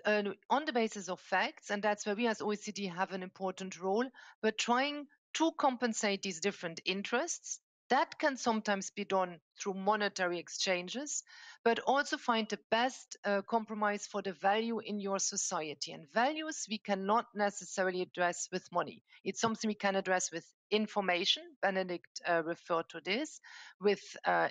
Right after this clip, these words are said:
education, in order to, um, inform about the values that as a society we consider to be now the one that represents the full society. And I would like to maybe finish by another point.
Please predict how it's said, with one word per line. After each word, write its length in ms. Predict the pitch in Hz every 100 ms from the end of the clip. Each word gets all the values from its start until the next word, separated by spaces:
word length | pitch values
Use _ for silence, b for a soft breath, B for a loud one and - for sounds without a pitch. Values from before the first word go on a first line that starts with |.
| -
education, 800 | 202 190 185 185 180 208 - 294 320 B B -
in 180 | 208
order 340 | - 196 214 240 -
to, 240 | - 226 202 B B
um, 440 | 196 196 190 190 175 - -
inform 520 | 190 185 - 226 247 302 -
about 360 | 214 202 196
the 80 | 185
values 580 | 156 190 208 226 226 -
that 240 | 202 214 -
as 160 | 196 180
a 80 | 190
society 720 | - 175 - 190 208 208 202
we 120 | 208 -
consider 460 | 196 196 214 214 208
to 80 | 202
be 180 | 196 190
now 380 | 185 180 180 B B B
the 100 | -
one 380 | 196 180 165 175 -
that 120 | 190 160
represents 640 | 202 220 175 175 170 - - _ -
the 80 |
full 240 | 247 254 220
society. 680 | - 180 - 160 151 - 180
And 80 | 202
I 20 |
would 140 | 233
like 400 | 240 262 339 -
to 80 | -
maybe 380 | 262 233 226 226
finish 380 | - 220 214 -
by 160 | 196 190
another 420 | 180 190 190 190
point. 460 | - 185 160 160